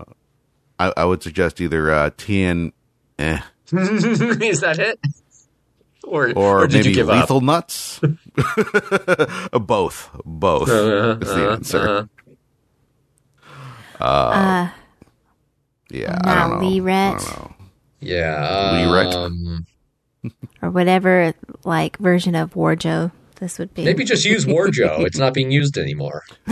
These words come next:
Speaker 1: You know what? Might as well. I, you know what? If they had started calling themselves Warjo, I would have been like, "I don't
Speaker 3: At
Speaker 1: understand
Speaker 3: least
Speaker 1: this," but you know
Speaker 3: it's not
Speaker 1: what?
Speaker 3: a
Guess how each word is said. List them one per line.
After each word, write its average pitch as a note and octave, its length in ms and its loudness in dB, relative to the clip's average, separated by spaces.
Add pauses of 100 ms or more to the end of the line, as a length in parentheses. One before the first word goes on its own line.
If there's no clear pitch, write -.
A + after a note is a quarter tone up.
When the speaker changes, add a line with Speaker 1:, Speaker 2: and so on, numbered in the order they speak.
Speaker 1:
You C#4+ 140 4
know F#3 60 2
what? A#3 440 0
Might A#3 200 2
as G#3+ 140 -2
well. F#3+ 400 2 (120)
I, C#3+ 200 0
you D#3 120 0
know F#3 80 2
what? F#3+ 180 0
If C3 180 0
they D#3 140 2
had F#3 160 -2
started E3 260 0
calling C#3 220 0
themselves B2+ 440 0
Warjo, F#2+ 540 2
I F#2 40 4
would F#2 80 2
have F2 80 -2
been F2+ 120 -2
like, E2+ 220 -2 (340)
"I F#2 140 2
don't A2 120 6
Speaker 3:
At B2 40 4
Speaker 1:
understand C#3+ 480 2
Speaker 3:
least A2+ 220 4
Speaker 1:
this," - 40 -8
but - 160 0
you - 60 4
know - 200 4
Speaker 3:
it's D#3 80 0
not B3 100 0
Speaker 1:
what? B3+ 40 -4
Speaker 3:
a B3 60 -6